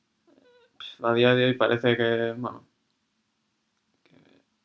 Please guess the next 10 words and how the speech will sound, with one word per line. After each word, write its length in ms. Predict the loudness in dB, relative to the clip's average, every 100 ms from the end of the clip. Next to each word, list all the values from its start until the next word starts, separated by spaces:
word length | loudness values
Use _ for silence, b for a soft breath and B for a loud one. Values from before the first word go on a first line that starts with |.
| -8
aparte 380 | 2 2 4 4
del 120 | 4
lactato 560 | 2 0 -2 -2 -6 -10 _ _ _ _ _ _
se, 600 | -16 -8 -8 -6 -10 -10 -18 -20 _ _ _ _ _ _ _ _ _ _ _ _ _ _ _ -8
se 140 | -6
acumulan 460 | 0 2 4 2 2
bastantes 680 | 0 0 0 0 0 -2
metabolitos 680 | -2 2 2 2 -2 -4 -4
o 400 | -2 -2 -4 -6
toxinas 600 | -10 -4 0 2 0 -6